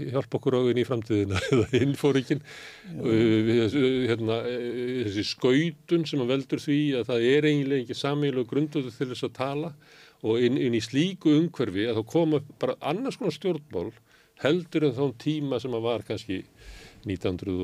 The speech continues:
Speaker 1: og sjötíu, þar sem að var svona einhver sátt um að, sko, með hvaða hætti, sko,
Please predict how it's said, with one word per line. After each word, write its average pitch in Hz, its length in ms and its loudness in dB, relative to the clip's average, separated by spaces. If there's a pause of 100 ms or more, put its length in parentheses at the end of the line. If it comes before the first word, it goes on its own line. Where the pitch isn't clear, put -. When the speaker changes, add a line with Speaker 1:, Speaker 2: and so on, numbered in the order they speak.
Speaker 1:
og - 40 -10
sjötíu, 95 560 -4
þar 87 120 -10
sem 95 160 -8
að 90 80 -6
var 92 160 -4
svona 95 200 -10
einhver 87 160 -12
sátt - 480 -4
um 104 240 -2
að, 92 160 -4
sko, 87 280 -6 (360)
með 104 240 -4
hvaða 92 240 -2
hætti, - 560 -4
sko, 92 320 -8